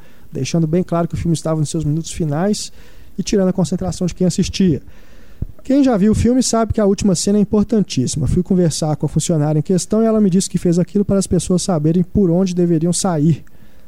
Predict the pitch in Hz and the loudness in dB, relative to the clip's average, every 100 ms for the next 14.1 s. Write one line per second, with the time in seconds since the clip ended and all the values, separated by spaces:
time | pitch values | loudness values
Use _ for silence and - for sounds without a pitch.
0 | - - 156 170 170 170 156 156 165 170 | -16 -6 0 0 2 0 2 2 0 0
1 | 165 - 165 160 160 180 - 185 185 202 | -2 0 0 2 2 0 0 0 0 0
2 | 202 180 196 226 247 - - - - 208 | 2 2 2 2 -2 -6 -18 -18 -8 -2
3 | 226 - - 208 208 220 214 196 185 175 | -2 -4 -2 0 2 0 2 2 0 0
4 | 202 - 196 202 180 151 147 185 180 185 | 0 0 0 2 0 -2 0 4 4 2
5 | 202 180 127 - - - - - 170 196 | 0 2 0 -4 -10 -18 -8 -4 0 0
6 | - 180 180 185 160 165 190 - 196 220 | 0 0 2 2 2 2 0 0 0 0
7 | - - 220 - 208 208 220 185 - 208 | -2 -2 0 0 0 2 2 2 0 0
8 | 214 180 175 - - - - - - - | 2 2 0 -2 -8 -10 -16 -18 -18 -6
9 | 175 180 196 - 196 147 131 - - - | 2 2 2 2 0 2 -2 -4 -16 -18
10 | - 220 269 262 202 233 196 202 220 202 | -2 0 2 4 4 4 4 2 2 0
11 | 208 196 185 202 175 180 185 - 196 175 | 0 0 0 2 0 0 -2 0 2 2
12 | 214 - 151 123 156 156 180 170 185 175 | 2 0 -2 -2 -2 0 0 0 0 0
13 | 190 156 147 165 147 143 - 196 190 233 | 0 0 0 0 0 0 0 2 4 2